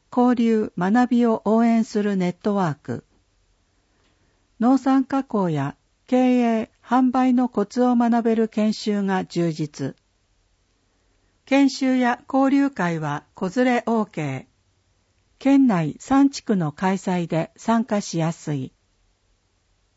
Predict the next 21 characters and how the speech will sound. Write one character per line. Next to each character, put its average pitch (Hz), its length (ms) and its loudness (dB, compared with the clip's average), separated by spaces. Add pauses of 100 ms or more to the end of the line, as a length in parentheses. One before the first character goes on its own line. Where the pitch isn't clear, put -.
(880)
設 208 340 0
立 277 240 2
総 277 240 0
会 220 260 0
の 170 140 -2
時 170 300 -6
の 165 220 -2
メ 247 180 4
ン 269 80 4
バ 202 180 2
ー - 20 -2
の 151 160 -2
集 240 260 0
合 254 220 2
写 254 180 -4
真 170 280 -4
が 127 200 -4
あ 143 40 -4
り 139 140 -4
ま 131 180 -4
す。 - 240 -20